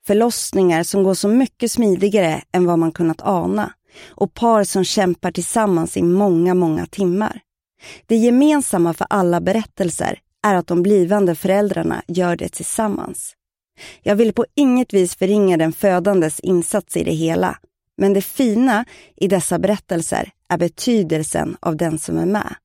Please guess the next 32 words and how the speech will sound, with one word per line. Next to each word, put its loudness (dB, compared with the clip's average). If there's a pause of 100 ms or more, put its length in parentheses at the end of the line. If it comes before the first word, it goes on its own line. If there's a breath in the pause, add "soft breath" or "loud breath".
(460 loud breath)
Vad 0
det -2
innebär 0
att -8
ha 0
sin -2
partners -2
stöd, -4 (300)
hur 0
mycket 0
det 2
betyder -2
för -8
hela -4
upplevelsen. -6 (680 loud breath)
Hur 0
det 2
kan -2
skapa 0
lugn 4
och -8
trygghet. -4 (340)
Det 0 (220)
är 0
jämställt -4
föräldraskap. -8 (2500)
Så 2
har 2
då 2
barnet 2
äntligen -2
kommit. -4